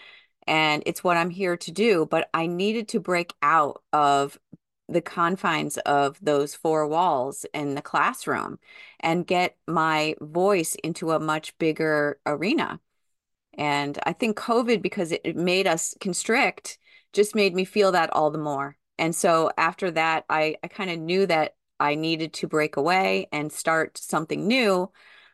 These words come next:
but I still wasn't taking action on it until, um, I ended up having a little bit of a health issue, which kind of kicked me into gear. And that was the catalyst, along with my feelings that I was already having.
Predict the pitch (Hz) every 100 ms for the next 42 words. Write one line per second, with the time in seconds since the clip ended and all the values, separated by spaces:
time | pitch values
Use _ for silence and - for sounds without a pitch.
0 | _ - 175 175 - 170 170 165 165 180
1 | - 277 277 233 196 190 220 196 - _
2 | _ _ _ _ _ - 226 180 160 139
3 | 151 - 165 147 143 151 - - 147 139
4 | 170 156 147 - - 143 139 139 - 147
5 | 147 - 160 160 151 143 175 156 147 151
6 | - 151 151 156 147 143 139 208 220 -
7 | _ 151 156 139 143 139 175 _ _ -
8 | - - 208 196 - 208 208 - 170 160
9 | 156 _ _ - _ - 170 160 156 139
10 | 135 - _ _ _ _ - 151 151 165
11 | 175 180 - 160 156 139 151 143 143 120
12 | 143 - - 147 151 156 151 147 143 147
13 | - 175 175 160 151 147 143 143 143 147
14 | 156 226 247 165 143 156